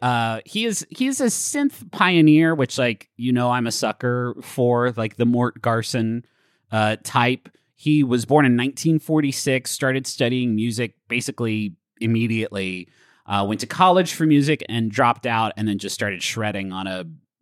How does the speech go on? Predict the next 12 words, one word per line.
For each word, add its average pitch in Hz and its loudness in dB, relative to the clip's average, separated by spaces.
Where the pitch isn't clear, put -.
shoulder-mounted 101 -2
Yamaha 95 -4
synth - -6
keyboard. 87 -8
Uh, 98 2
and 135 4
the 127 4
rest 151 2
was 117 -4
history. 113 -4
He 151 -2
composed, 147 2